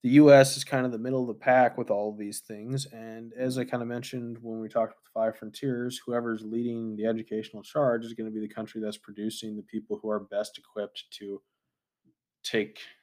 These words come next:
space and stake claims in the new realms of technology for their home countries, which will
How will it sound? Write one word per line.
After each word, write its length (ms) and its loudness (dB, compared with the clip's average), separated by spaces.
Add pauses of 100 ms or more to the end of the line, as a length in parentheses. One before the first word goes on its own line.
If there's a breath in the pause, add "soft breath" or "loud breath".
(120)
space 600 -10
and 100 -18
stake 360 -12
claims 720 -10 (100)
in 480 -20
the 80 -20
new 600 -12 (420)
realms 760 -6
of 320 -18 (1040)
technology 800 -4 (1120)
for 140 -10
their 160 -8
home 240 -6
countries, 720 -12
which 200 -18
will 320 -16